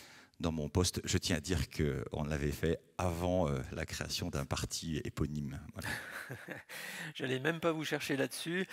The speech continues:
Speaker 2: Euh, je poursuis juste, euh, avec vous. En quoi, du coup, l'innovation va être le levier fondamental pour, euh, changer de,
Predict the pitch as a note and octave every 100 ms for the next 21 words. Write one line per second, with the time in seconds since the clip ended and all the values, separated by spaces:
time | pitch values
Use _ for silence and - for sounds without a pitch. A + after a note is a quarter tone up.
0 | - - D3 D3 C3+ F3+ - A#3 G3+ A3
1 | - D3+ C#3+ D3 C3+ C#3+ C3+ F#3 A#3+ -
2 | C#3+ - G3+ D#3 D#3 - F#3 D#3 F3 F#3+
3 | E3 E3+ - G3+ A#3 A3 C#3+ C#3 D3+ -
4 | C3 C3 C#3+ D3 C3 D3+ D#3 D3 C3+ B2+
5 | B2+ - D#3 - B2 A2+ A2 C3 B2 C#3
6 | B2+ A#2+